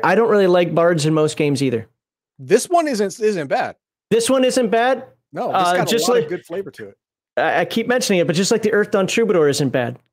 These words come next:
Speaker 1: because they both serve a role as the historian, not just a stupid buff bot,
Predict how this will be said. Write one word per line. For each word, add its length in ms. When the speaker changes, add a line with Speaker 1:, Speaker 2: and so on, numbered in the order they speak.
Speaker 1:
because 480
they 200
both 320
serve 340
a 120
role 600
as 300
the 100
historian, 800
not 200
just 180
a 40
stupid 520
buff 280
bot, 380